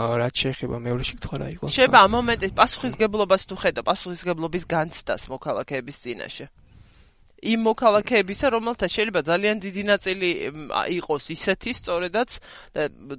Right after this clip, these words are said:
Speaker 2: თუ ვიმსჯელებთ, აი, სწორედ იმ გამოკითხვებით, სადაც, ა, მოქალაქეების ძალიან მნიშვნელოვანი ნაწილი,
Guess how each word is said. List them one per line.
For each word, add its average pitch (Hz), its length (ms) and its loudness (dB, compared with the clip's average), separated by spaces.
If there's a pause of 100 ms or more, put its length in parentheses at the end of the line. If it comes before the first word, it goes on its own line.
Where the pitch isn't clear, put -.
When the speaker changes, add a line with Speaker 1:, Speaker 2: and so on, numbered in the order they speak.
(280)
Speaker 2:
თუ 151 240 -10
ვიმსჯელებთ, 175 520 -2
აი, 151 140 2
სწორედ 165 300 -2
იმ 165 100 -12
გამოკითხვებით, 175 680 -4
სადაც, 147 320 -2 (580)
ა, 143 480 2 (220)
მოქალაქეების 170 920 2 (100)
ძალიან 160 320 2
მნიშვნელოვანი 185 560 -2
ნაწილი, 156 340 0